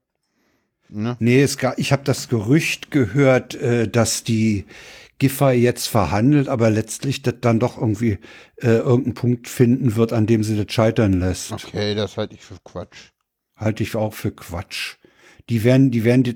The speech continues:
Speaker 2: mit dem Volksentscheid halt so lange wie möglich hinauszögern, um da
Speaker 1: Ja, gut.
Speaker 2: sich drum zu drücken.
Speaker 1: Ja. Ich glaube schon, dass,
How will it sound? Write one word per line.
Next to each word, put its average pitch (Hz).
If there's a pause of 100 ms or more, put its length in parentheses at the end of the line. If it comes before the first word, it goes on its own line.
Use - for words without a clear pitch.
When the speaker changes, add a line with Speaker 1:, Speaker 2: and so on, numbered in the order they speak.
Speaker 2:
mit 120
dem 123
Volksentscheid 117
halt 117
so 120
lange 120
wie 117
möglich 120
hinauszögern, 107
um 98
da 101 (400)
Speaker 1:
Ja, 98 (120)
gut. 113
Speaker 2:
sich -
drum 131
zu 131
drücken. 110 (760)
Speaker 1:
Ja. 98 (1160)
Ich 151
glaube 147
schon, 147
dass, 131